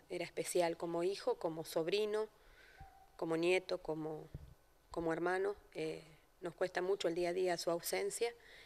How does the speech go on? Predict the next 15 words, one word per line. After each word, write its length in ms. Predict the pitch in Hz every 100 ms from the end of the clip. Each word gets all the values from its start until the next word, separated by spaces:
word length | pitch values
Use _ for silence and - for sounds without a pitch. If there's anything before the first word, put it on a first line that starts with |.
| - - - _
y, 440 | 180 180 165 165 -
y 100 | 180
sí, 300 | - 226 -
creo 300 | - 185 180
que 360 | - 170 170 165
sí 180 | - 180
fue 260 | - 180
unánime 540 | 180 180 185 185 180 180
la 120 | 170
decisión 480 | 170 - - 185 175
de 100 | 170
todo 480 | - 175 180 170 165 - - - _ - _ _ _ - - -
el 160 | - 170
Consejo 580 | 180 175 196 190 - 196
y 300 | 160 160